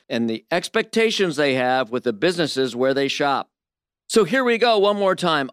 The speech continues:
underscoring the importance of customer service to help you compete and win in business today.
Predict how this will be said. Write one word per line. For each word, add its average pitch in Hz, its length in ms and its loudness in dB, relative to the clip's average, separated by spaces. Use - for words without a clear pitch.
underscoring 147 800 0
the 135 100 0
importance 143 760 -2
of 139 200 -2
customer 202 600 -4
service 185 600 -2
to 135 140 -4
help 160 240 -4
you 165 120 0
compete 160 420 -4
and 156 100 -6
win 156 160 0
in 143 120 -2
business 147 320 -4
today. 147 400 0